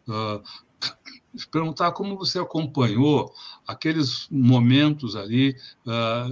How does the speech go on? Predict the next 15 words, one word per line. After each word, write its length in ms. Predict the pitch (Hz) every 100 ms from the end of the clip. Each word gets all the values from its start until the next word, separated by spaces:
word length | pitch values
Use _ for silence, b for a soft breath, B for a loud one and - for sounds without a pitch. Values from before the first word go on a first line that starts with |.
| -
no 360 | 113 131 135 143
entorno, 840 | 131 123 165 175 160 143 135 120
no, 460 | 123 113 - - - _
prévios 460 | 147 175 185 135 113
do, 200 | 107 104
do 100 | 101
golpe, 400 | 113 151 151 143
e 40 |
mesmo 300 | 143 180 180
no 140 | 175 147
dia 180 | 131 151
do 120 | 127
golpe. 240 | 123 107
Quer 60 | 104
dizer, 120 | 98